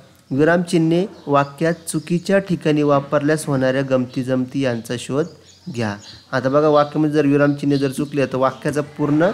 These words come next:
अर्थच चुकून जातो बघा. तर तशा वाक्यांचा शोध तुम्हाला घ्यायला लावलेला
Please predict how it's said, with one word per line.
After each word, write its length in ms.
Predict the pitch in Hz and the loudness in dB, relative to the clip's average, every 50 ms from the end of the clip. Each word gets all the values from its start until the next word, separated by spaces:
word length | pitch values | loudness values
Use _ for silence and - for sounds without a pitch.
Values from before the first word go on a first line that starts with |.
| - - - - - - - - - _ - - - - - | -2 -8 -18 -20 -20 -20 -20 -20 -20 _ -20 -20 -20 -6 0
अर्थच 560 | 147 147 151 156 151 - - 202 196 202 - | 2 2 2 2 0 -2 -2 -2 -2 -2 -2
चुकून 300 | 175 - - 160 143 135 | -4 -2 0 2 4 4
जातो 260 | 127 117 - - 120 | 4 2 2 0 -2
बघा. 240 | 110 113 110 104 104 - - - - - | -2 -2 -2 -4 -6 -10 -14 -16 -12 -10
तर 60 | 131 131 147 | -8 -6 -4
तशा 200 | 151 151 - 170 | -4 -2 0 2
वाक्यांचा 420 | 151 147 143 147 151 147 139 151 143 | 2 2 2 0 -2 -2 -2 -2 -4
शोध 220 | 143 - 165 160 - - | -4 -4 -6 -6 -4 -2
तुम्हाला 260 | 151 139 131 123 120 | -2 0 0 0 0
घ्यायला 300 | 123 120 123 117 113 113 | -2 -4 -4 -4 -4 -4
लावलेला 480 | 113 113 110 113 165 190 208 - 165 | -4 -4 -6 -8 -8 -10 -8 -6 -6